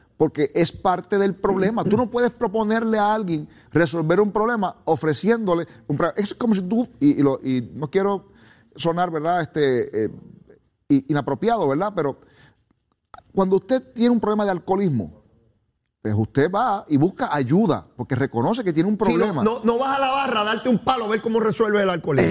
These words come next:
Speaker 1: Exactamente.
Speaker 2: Porque, porque así no es.
Speaker 1: Pues, pues, pues, pues.
Speaker 2: Dame un palo que con esto yo voy a arreglar el problema de alcohol que tengo.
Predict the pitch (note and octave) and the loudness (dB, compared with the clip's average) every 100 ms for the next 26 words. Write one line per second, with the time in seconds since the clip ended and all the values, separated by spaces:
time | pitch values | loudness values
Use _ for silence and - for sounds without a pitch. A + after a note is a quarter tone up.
0 | D#3+ C#3+ B2 - F3 F3 C#3+ A#2 D3 C#3+ | 2 0 0 0 2 0 -2 -2 0 0
1 | A#2+ B2+ G#3+ A#3+ C4+ D4+ B3+ - B2+ A#2+ | 0 0 0 0 2 2 0 -2 -4 -4
2 | A2+ - - A#3 D4+ D#4+ C4 - D#4+ E4 | -8 0 2 4 2 -2 -2 -4 -4 -2
3 | D4+ B3 B3 A#3 A#3 C4+ C#4 C#4+ C4+ C#4 | 0 0 -2 0 0 0 -2 0 0 0
4 | C4+ B3 B3+ B3 A#3 A3+ A#3+ A3+ A3+ G#3+ | 0 0 0 2 2 0 0 0 0 0
5 | G3+ E3 C#3 B2+ | 0 0 0 -2